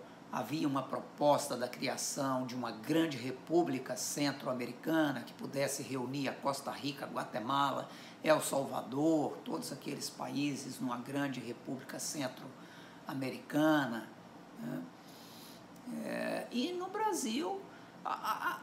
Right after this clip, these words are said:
na verdade, no Rio de Janeiro, a, era comum que a primeira página de todos os jornais trazia basicamente notícias internacionais. As notícias nacionais, em geral,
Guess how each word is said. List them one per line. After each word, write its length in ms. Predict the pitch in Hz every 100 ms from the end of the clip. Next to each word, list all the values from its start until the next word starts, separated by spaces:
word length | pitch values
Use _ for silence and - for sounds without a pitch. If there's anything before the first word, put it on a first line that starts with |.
| -
na 100 | 349
verdade, 500 | 349 180 120 330 269
no 100 | 190
Rio 200 | 175 180
de 100 | 143
Janeiro, 720 | 139 131 156 190 190 147 -
a, 140 | - -
era 220 | 196 214
comum 540 | 214 - 160 80 185 196
que 300 | - 220 -
a 80 |
primeira 680 | - 185 170 190 220 247 180
página 960 | - - 143 135 135 131 165 82 87 92 - - - - - 165
de 120 | 180
todos 380 | - 226 202 165
os 100 | 143
jornais 680 | 143 113 107 - 131 - -
trazia 520 | 170 160 127 127 139
basicamente 800 | 139 135 - 135 135 139 135 175
notícias 560 | 156 - 156 147 123
internacionais. 960 | 127 120 110 117 - - - - - -
As 140 | 147
notícias 580 | - 143 165 147 165 143
nacionais, 720 | 139 - 156 135 143 147 147
em 100 | 165
geral, 600 | 170 156 127 127 143 -